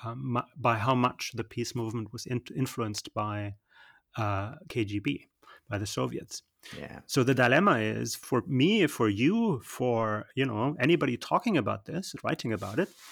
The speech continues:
Speaker 1: the, the dilemma is that you run a double risk of becoming a useful idiot. You become a useful idiot if you
Speaker 2: <laughs>
Speaker 1: u-, understate their effects,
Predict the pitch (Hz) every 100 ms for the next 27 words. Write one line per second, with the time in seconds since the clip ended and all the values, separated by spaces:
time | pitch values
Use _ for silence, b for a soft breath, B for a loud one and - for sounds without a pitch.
0 | B B B _ 131 123 - 135 117 113
1 | 175 165 123 120 127 - _ _ _ -
2 | 135 123 147 135 107 151 147 131 139 -
3 | 123 - - 127 117 113 110 123 - 110
4 | 113 113 - - b b b b 131 117
5 | 127 139 131 143 - 127 127 165 156 139
6 | 127 123 - - 175 185 - 127 107 -
7 | 107 107 147 233 - -